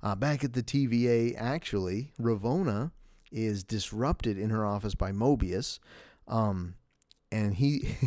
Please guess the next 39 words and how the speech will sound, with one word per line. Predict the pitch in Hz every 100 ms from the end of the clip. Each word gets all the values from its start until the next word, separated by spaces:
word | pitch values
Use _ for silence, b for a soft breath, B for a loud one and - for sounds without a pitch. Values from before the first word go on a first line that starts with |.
| -
<laughs> | 135 - -
they | 127 127
talk | 151 170 -
about | 117 95
friendship | - 123 123 131 123
and | -
the | 139
qualities | 117 117 123 117
of | 110
friendship. | - 123 117 123 - B B B
And | 110
he's | 110
like, | 101 101
"You | 110
know, | 110
I | 113
thought | 110 104
you | 95
were | 87
my | 82 90
friend." | - 156 147 139 135 B B B
And | 98 90
she | 123 135
said, | 120 110
"You | 101
know, | 95
you, | 95 95 98 _ _ - - - _ _ _
I | 110
had | 98 120 127 139
to | 127
prune | - - 139 139
you | 135 135 139 - _ - 113
because | 104 - 104 104 104 104 98 - b b _ _ _ _
I | 107
had | 110 117
to | 107
preserve | 107 98 110 101
the | 101
mission, | 98 101 123 - 175 208